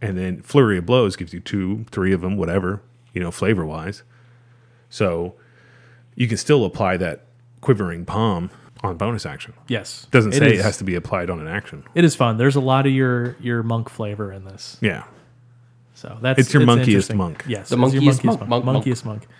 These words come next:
Speaker 1: Yeah.
Speaker 2: Uh, so it is fun. That, that is your straight, if you just wanna make a straight Shaolin,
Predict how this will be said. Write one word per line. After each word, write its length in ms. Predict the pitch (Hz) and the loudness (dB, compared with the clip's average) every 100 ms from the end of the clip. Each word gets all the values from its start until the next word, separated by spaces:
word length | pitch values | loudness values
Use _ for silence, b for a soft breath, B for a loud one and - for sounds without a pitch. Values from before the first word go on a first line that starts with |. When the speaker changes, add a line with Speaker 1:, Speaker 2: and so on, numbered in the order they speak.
| b b | b b
Speaker 1:
Yeah. 180 | 104 85 117 110 | -4 -4 -6 -8
Speaker 2:
Uh, 40 | 117 | 2
so 120 | 160 | 6
it 80 | 185 | 6
is 80 | |
fun. 280 | - 139 107 | 4 0 0
That, 240 | 110 135 - | -2 -2 2
that 120 | 139 | 2
is 120 | 156 | 2
your 160 | 139 131 | 2 0
straight, 680 | - - - 143 139 135 - | 0 -6 0 4 4 0 -8
if 160 | 120 127 | -10 -6
you 80 | |
just 180 | 120 123 | -6 -4
wanna 200 | 131 120 | -2 -2
make 160 | 117 117 | -2 -4
a 40 | - | -6
straight 300 | - 131 - | -4 -4 -4
Shaolin, 840 | - 135 127 127 127 127 127 | -2 2 2 2 2 0 -2